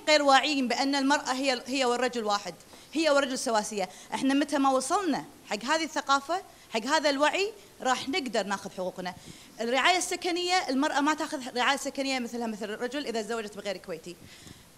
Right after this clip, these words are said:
آه، ما تمرر جنسيتها لأبنائها، بينما الر-، الرجل يمرر جنسيته لزوجته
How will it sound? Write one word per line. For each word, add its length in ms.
آه، 200
ما 220
تمرر 340
جنسيتها 500
لأبنائها، 480
بينما 560
الر-، 320
الرجل 420
يمرر 320
جنسيته 440
لزوجته 640